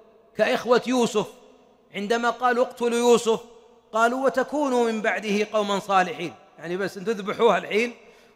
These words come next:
وبعدين توبوا إلى الله، وإن شاء الله بتكونون طيبين ومطاوعة وما فيكم إلا الخير. ها، وش رأيك في واحد يقول: "أنا أريد أن أضرب فلانا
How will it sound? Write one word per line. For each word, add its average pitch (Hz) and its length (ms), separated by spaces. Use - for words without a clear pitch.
وبعدين 226 460
توبوا 226 360
إلى 208 120
الله، 202 320
وإن 240 120
شاء 262 180
الله 247 140
بتكونون 214 480
طيبين 208 460
ومطاوعة 196 540
وما 190 200
فيكم 185 300
إلا 180 120
الخير. 160 280
ها، 208 220
وش 208 160
رأيك 247 360
في 214 140
واحد 233 360
يقول: 202 260
"أنا 254 240
أريد 240 320
أن 240 180
أضرب 233 380
فلانا 247 540